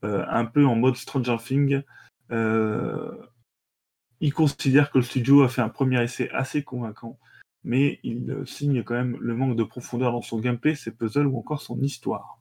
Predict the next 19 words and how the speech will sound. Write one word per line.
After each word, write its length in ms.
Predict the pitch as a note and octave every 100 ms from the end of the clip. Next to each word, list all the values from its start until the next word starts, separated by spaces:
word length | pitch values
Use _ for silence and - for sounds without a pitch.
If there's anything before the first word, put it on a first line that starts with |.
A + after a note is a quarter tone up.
| C#3
Voilà. 260 | C#2 - - _ _ _ _ _ _ -
Donc 220 | A2 -
il 120 | C3
a 160 | G#2 - - _ _ _ - A2+
bien 460 | A#2 A2+ C#3 E3+
adoré, 420 | D#3 A#2+ A2+ A#2
surtout 360 | A#2+ C3 B2 B2+
l'ambiance. 540 | A2+ A2+ A2+ D3+ - - _ _ _ _ - - - -
Le 240 | A#2 B2
jeu, 180 | A2+ C#3
euh, 760 | C#3+ C3 A2 G#2+ G#2+ G#2+ G#2 G#2 _ _ -
apparemment, 400 | G#2+ G#2+ G#2 A#2+
vaut 160 | A2+ A2+
ce 140 | -
pos-, 380 | G#2+ A#2+ A2 -
son 180 | - B2+
pesant 260 | C3+ C3+
de 60 | B2+
cacahuètes. 720 | A#2+ - A2+ C3+ D3 - -